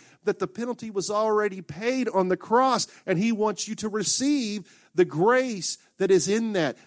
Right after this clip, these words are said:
the mercy that is in that? He doesn't want you running away. That hurts Him worse. He's already taken the pain of your sin. Don't continue in it. Run to Him.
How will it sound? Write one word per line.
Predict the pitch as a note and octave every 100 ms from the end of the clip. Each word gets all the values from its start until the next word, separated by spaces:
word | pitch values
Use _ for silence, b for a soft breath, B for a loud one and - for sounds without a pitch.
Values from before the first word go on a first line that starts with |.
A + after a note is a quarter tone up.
| b
the | F3
mercy | F#3 A#3 A3+ G#3
that | F#3+ G3
is | G3+
in | C4 C#4
that? | A3 C3+ - b b
He | - A3
doesn't | A#3+ G#3 A3
want | G3 A#3 D#4+ - -
you | G#3 C3+ B B
running | C#3 G3+ G3+
away. | F#3 F#3 D#3
That | C3+ B3
hurts | A#3 B3+ -
Him | C4 C4+
worse. | C4 C#4+ D4+ - - - _ _ _ _ _ _ _ _ _ _
He's | - G#3+
already | B3 A#3+ A3+
taken | - A#3+ A#3+ A3
the | G3
pain | - F#3+ G#3+ G3+
of | F#3 D#3+
your | D#3
sin. | - - A#3 A3 D#3 D3 b b b
Don't | D3+ G#3 A3+
continue | - D#3+ D3 G3+ G3 F#3 F3
in | G3
it. | D#3+
Run | B2 C3+ G#3 G3 C#3+ A#2+
to | -
Him. | A2 F3+ G#3 C3 G2+